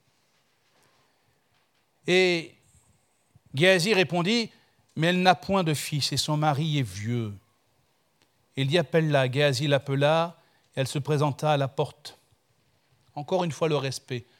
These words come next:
Elle rentre pas dans la chambre parce que c'est chez elle. « Bah, c'est chez moi, donc, euh, c'est bon, hein ? » Non, non. Cette pièce, elle l'a mise à part. C'est une part, une partie de sa pièce qu'elle a mise pour Dieu, via cet homme de Dieu.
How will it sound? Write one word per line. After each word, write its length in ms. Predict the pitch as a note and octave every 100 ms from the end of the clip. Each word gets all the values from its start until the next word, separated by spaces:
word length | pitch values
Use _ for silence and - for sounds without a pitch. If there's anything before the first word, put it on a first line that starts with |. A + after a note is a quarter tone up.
| _ _
Elle 80 | D3+
rentre 220 | D3+ D#3+
pas 100 | E3
dans 140 | D3
la 100 | D3
chambre 180 | C3+ F3
parce 140 | D3+ B2+
que 80 |
c'est 180 | C3+ C#3
chez 200 | - C3
elle. « 340 | A2 C#3 F#3 G3 - - E3+
Bah, 300 | A#3+ G#3+ G3+
c'est 180 | - C#4
chez 160 | G#3+
moi, 260 | G3 A#3+ G4
donc, 180 | C4 A#3+
euh, 480 | G#3 F3+ E3 C#3+ A3+
c'est 140 | A3
bon, 200 | G#3+ G4
hein ? » 120 | D#4+ F4 - - - -
Non, 80 | G#3+
non. 200 | A3 G3+ - _ _ -
Cette 260 | F3+ E3
pièce, 240 | G#3+ G#3+ F3
elle 80 |
l'a 80 | D#3
mise 180 | E3+ E3+
à 60 | C3+
part. 540 | E3 C3 F2+ - - _ _ _ _ _ _ _ _ _ _ _ _ _ _
C'est 180 | - D#3+
une 140 | E3+
part, 440 | C3+ F#3+ G#3 A3 -
une 140 | D#3
partie 240 | G3 F3 F3
de 60 |
sa 140 | - D#3+
pièce 280 | F#3 F3+
qu'elle 160 | - D3
a 80 | D3
mise 300 | E3 E3+ E3+ - _ _
pour 160 | - C3
Dieu, 220 | A#2 B2 - _ _ _ _ _ _ _
via 260 | G#2+ C#3+ D3
cet 240 | - C3+
homme 120 | C3+ A#2
de 60 |
Dieu. 200 | G#2+ G2+